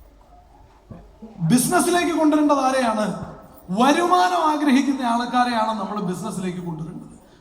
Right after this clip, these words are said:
സാധനം ഉപയോഗിക്കാൻ ആഗ്രഹിക്കുന്നവരെയല്ല, സാധനം വിൽക്കാൻ ആഗ്രഹിക്കുന്നവരെ,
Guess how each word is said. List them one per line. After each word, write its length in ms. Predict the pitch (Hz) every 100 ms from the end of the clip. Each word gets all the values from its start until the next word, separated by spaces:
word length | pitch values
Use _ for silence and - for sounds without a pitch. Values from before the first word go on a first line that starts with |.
| -
സാധനം 440 | 180 202 247 247
ഉപയോഗിക്കാൻ 520 | 185 240 269 262 269
ആഗ്രഹിക്കുന്നവരെയല്ല, 920 | 262 254 254 254 254 254 254 190 175 160 - - -
സാധനം 440 | 202 220 240 185
വിൽക്കാൻ 460 | 247 285 285 294 269
ആഗ്രഹിക്കുന്നവരെ, 880 | 247 233 233 226 202 196 175 170